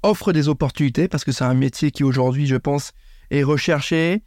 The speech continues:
qui demande un certain niveau de compétence et un certain niveau de maîtrise. Et, et bien ça, ça se paye aussi. Donc ça veut dire qu'il y a des entreprises qui sont en, en, en demande. Donc, euh,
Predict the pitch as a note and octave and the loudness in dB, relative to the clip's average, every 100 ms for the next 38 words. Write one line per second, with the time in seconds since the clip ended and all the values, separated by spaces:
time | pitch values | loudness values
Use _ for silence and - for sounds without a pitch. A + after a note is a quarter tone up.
0 | - - - D#3+ D#3+ D#3+ C3+ D3 D3 D3+ | -12 -20 -8 0 0 0 0 0 2 0
1 | C3 - C#3+ D3 C3+ - G#3 F#3 F#3 F#3 | -2 -2 0 0 0 0 -2 0 0 0
2 | F3+ E3+ C#3+ C3+ C#3 C#3+ D#3 D3+ D#3 E3 | 0 -2 -2 -4 -2 0 0 0 2 2
3 | D3+ C3 B2+ D3+ F3 - F3+ E3 C3+ - | 2 0 2 0 -2 -2 0 0 -2 -6
4 | - - - C#3 C3+ A#2+ G#3+ G#3 F3 D3 | -14 -18 -6 0 0 0 -2 -2 0 0
5 | D3+ C#3 A#2+ - C4+ - _ - - C3+ | 0 0 0 -2 -4 -6 _ -16 -4 -2
6 | - B2 E3+ C#3 B2 A#2+ C3+ F#3 - C#3 | 0 0 2 0 0 0 0 -2 -2 -2
7 | C#3 B2+ A#2+ A2+ A#2+ - A#2+ B2+ D#3+ B2+ | 0 0 0 0 -2 -2 0 2 2 2
8 | C#3+ E3+ B2+ - B2 | 2 0 0 0 -2